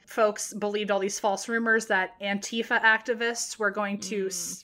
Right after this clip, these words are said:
Speaker 1: were intentionally setting the fires in their area to loot evacuated homes, and therefore they refused to leave, but the f-,
Speaker 2: Oh,
Speaker 1: the
Speaker 2: boy.
Speaker 1: firemen were like, "You, you need to evacuate, your house is on fucking fire," and they were like, "No, I'm not gonna, like, Antifa's gonna swarm my house, I'm gonna defend my property."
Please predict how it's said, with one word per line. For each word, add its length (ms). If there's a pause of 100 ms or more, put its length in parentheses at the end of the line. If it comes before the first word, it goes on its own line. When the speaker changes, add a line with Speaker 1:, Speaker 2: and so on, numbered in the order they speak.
Speaker 1:
were 160
intentionally 600
setting 300
the 100
fires 480
in 80
their 120
area 280
to 180
loot 400
evacuated 560
homes, 480 (380)
and 180
therefore 380
they 160
refused 640
to 120
leave, 640
but 320
the 80
f-, 160
Speaker 2:
Oh, 440
Speaker 1:
the 240
Speaker 2:
boy. 0
Speaker 1:
firemen 520
were 140
like, 280
"You, 280 (180)
you 180
need 140
to 140
evacuate, 600
your 140
house 400
is 140
on 160
fucking 640
fire," 680 (360)
and 160
they 60
were 100
like, 240
"No, 320
I'm 140
not 160
gonna, 160
like, 160
Antifa's 560
gonna 180
swarm 400
my 160
house, 340
I'm 120
gonna 160
defend 400
my 100
property." 720